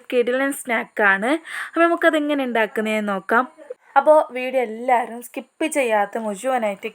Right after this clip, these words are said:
കാണണേ. ഇത് സ്നാക്കായിട്ടും കഴിക്കാം, രാവിലത്തെ ബ്രേക്ക്ഫാസ്റ്റായും കഴിക്കാൻ പറ്റും. ഒട്ടും കറിയുടെ ഒന്നും ആവശ്യമില്ല ഈ സ്നാക്ക് ഇങ്ങനെ ഉണ്ടാക്കിയെടുക്കുമ്പോൾ.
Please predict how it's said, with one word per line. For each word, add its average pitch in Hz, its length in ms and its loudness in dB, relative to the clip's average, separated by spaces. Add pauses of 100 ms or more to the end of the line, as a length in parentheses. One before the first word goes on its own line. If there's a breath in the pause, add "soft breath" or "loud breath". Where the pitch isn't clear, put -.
കാണണേ. 196 460 -6 (400 loud breath)
ഇത് 196 200 -2
സ്നാക്കായിട്ടും 247 920 0
കഴിക്കാം, 262 400 0 (260)
രാവിലത്തെ 233 640 0
ബ്രേക്ക്ഫാസ്റ്റായും 285 880 -2
കഴിക്കാൻ 196 400 -4
പറ്റും. 233 300 -8 (420 loud breath)
ഒട്ടും 320 440 -2 (140)
കറിയുടെ 220 440 0
ഒന്നും 262 220 -10 (100)
ആവശ്യമില്ല 202 540 -4 (380)
ഈ - 20 -10 (100)
സ്നാക്ക് 214 340 -6
ഇങ്ങനെ 226 260 -4
ഉണ്ടാക്കിയെടുക്കുമ്പോൾ. 190 840 -4